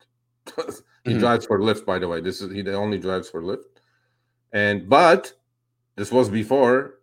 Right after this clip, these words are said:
Speaker 1: I got those screenshots for the Lyft transparent, you know, estimate and the actual. And if they're
Speaker 2: Well,
Speaker 1: gonna
Speaker 2: let's see
Speaker 1: fix
Speaker 2: if
Speaker 1: it,
Speaker 2: they adjust for those fifteen hours.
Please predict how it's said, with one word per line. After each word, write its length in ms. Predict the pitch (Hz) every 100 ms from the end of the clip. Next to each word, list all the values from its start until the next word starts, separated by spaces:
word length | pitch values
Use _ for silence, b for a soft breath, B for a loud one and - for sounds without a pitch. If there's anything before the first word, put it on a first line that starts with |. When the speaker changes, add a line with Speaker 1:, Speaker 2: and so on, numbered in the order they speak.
| _ _ _
Speaker 1:
I 100 | 98
got 240 | 98 110 110
those 200 | 107 104
screenshots 500 | 123 127 107 104 107
for 160 | - 95
the 120 | 101
Lyft 240 | 107 -
transparent, 760 | - 107 - 107 107 104 107 -
you 80 | 98
know, 380 | 95 101 - _ _ _ -
estimate 480 | 104 - 104 101 -
and 180 | 101 98
the 60 | 90
actual. 600 | 104 107 123 151 190 _ _ _ _ _ _ _
And 140 | 95 95
if 120 | -
they're 100 | 110
Speaker 2:
Well, 60 | 110
Speaker 1:
gonna 100 | 110
Speaker 2:
let's 100 | 107
see 100 | 147
Speaker 1:
fix 120 | 107
Speaker 2:
if 40 | 180
Speaker 1:
it, 20 |
Speaker 2:
they 100 | 110
adjust 480 | 104 127 131 - -
for 120 | 135
those 220 | 123 110
fifteen 420 | - 135 - 135
hours. 560 | 147 175 117 104 -